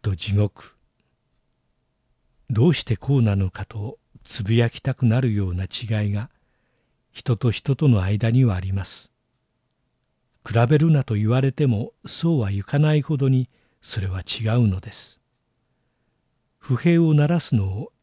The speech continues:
一概に非難することはできません。しかし、この違う現実が変わることはあっても、結局はなくならないことは指摘されるべきでしょう。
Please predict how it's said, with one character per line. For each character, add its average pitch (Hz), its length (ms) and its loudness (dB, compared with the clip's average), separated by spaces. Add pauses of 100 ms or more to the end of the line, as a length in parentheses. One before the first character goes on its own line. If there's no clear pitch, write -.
一 117 240 -6
概 120 200 2
に 117 120 6
非 - 140 -2
難 127 180 2
す - 160 -12
る 104 80 -8
こ - 100 -10
と 127 140 -4
は 117 140 -2
で 90 120 -6
き - 140 -6
ま 98 100 -2
せ 107 200 -10
ん。 98 100 -14 (920)
し - 140 -8
か 127 160 -2
し、 - 220 -10 (580)
こ 120 140 0
の 117 240 2 (180)
違 120 220 -2 (100)
う 139 120 2
現 113 280 4
実 110 320 -4
が 117 160 -4 (800)
変 120 80 0
わ 156 100 2
る 180 120 0
こ 185 120 -2
と 175 200 2
は 98 100 0
あ 98 40 -4
っ - 40 -6
て - 200 -6
も、 92 260 -8 (480)
結 - 240 -4
局 139 260 0
は 131 300 2
な 101 180 -2
く - 140 -2
な 135 120 4
ら 151 120 2
な 156 140 4
い 151 100 0
こ 160 120 -4
と 175 140 -4
は 117 120 -2
指 - 340 -8
摘 - 40 -18
さ 120 200 -2
れ 123 100 0
る 127 120 0
べ 123 120 0
き - 140 -10
で 92 100 -8
し - 160 -12
ょ 104 60 -12
う。 95 40 -18